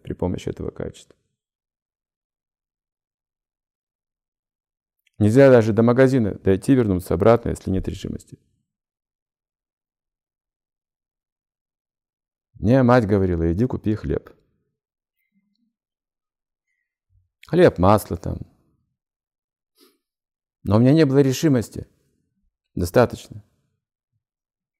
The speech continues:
Я проходил мимо бакалеи, и там видел конфеты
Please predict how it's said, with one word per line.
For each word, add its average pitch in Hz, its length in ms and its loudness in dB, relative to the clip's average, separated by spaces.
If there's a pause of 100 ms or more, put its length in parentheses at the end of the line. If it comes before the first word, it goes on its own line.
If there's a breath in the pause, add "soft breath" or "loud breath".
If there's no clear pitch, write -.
(480)
Я 98 100 -2
проходил 113 600 0 (460)
мимо 104 260 0
бакалеи, 110 680 -2 (1400)
и 90 80 -10
там 123 140 0
видел 117 140 0
конфеты 104 580 -2